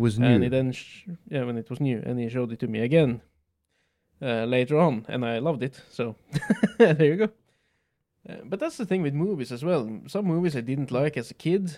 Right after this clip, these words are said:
Speaker 2: I really do like them now, 'cause I can appreciate the storytelling in it and not just the action. Right? And some action movies I liked when I was a kid,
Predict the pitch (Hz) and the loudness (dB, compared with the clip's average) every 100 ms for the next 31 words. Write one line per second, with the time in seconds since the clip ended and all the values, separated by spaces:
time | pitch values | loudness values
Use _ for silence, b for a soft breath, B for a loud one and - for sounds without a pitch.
0 | - - 127 139 123 135 131 127 135 113 | -8 -6 -2 -2 -2 -2 -2 0 -2 -4
1 | 117 131 165 180 - 123 123 123 120 131 | -2 0 2 0 -2 -8 -6 -6 -6 -4
2 | 135 135 135 135 139 135 - 120 117 113 | -4 -4 -2 -2 -2 -6 -6 -4 -4 -4
3 | 139 151 151 156 160 151 156 170 113 113 | 0 2 2 0 0 -2 -2 -2 -4 -6
4 | 120 - 127 - 123 147 - 185 _ _ | -6 -4 -6 -4 -4 -4 -4 -6 _ _
5 | _ _ _ _ _ _ - 170 170 - | _ _ _ _ _ _ -2 0 0 -2
6 | 135 151 127 123 139 160 151 160 143 123 | -2 -2 -2 -2 -2 0 0 0 -2 -2
7 | 127 135 117 117 117 113 120 120 131 147 | -2 -4 -8 -10 -10 -12 -12 -12 -10 0
8 | 185 175 | 0 0